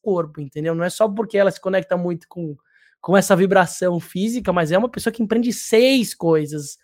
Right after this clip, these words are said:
ou seja, negócios e, e projetos são a plataforma de vida dela, então ela tem uma organização social, ou melhor, quase duas, né? Ela tem a,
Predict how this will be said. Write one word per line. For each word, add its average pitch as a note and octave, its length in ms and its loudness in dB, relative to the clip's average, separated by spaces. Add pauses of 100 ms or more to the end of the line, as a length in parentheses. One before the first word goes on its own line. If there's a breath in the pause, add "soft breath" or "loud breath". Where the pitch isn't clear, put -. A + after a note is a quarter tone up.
(180)
ou D#3+ 100 -6
seja, E3+ 180 -2
negócios F#3+ 640 4
e, F3+ 220 -4 (180)
e D#3 60 -16
projetos F#3+ 720 2 (340)
são A3+ 240 4
a C4+ 60 4
plataforma F#3+ 580 2
de D#3+ 120 -6
vida E3+ 180 0
dela, E3+ 400 0
então E3+ 260 -2
ela E3+ 120 2
tem F#3 240 0
uma F#3+ 100 2
organização E3+ 500 -2
social, E3+ 460 0
ou F#3+ 60 2
melhor, D#3 260 -2
quase E3+ 300 -2
duas, F3+ 420 2
né? E3+ 120 0
Ela F3+ 120 4
tem F3 160 -4
a, F3 100 -6